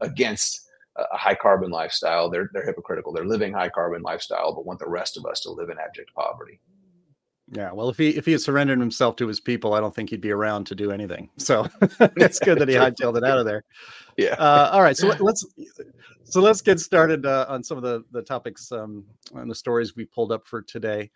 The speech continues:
Speaker 2: Um, Andy's got a video that we're gonna run here in a second, but, uh, to set that up,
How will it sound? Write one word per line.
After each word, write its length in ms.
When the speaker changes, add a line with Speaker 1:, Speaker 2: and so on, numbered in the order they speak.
Speaker 2:
Um, 480
Andy's 260
got 140
a 60
video 380
that 120
we're 80
gonna 220
run 240
here 140
in 80
a 40
second, 480
but, 240
uh, 140
to 120
set 280
that 160
up, 240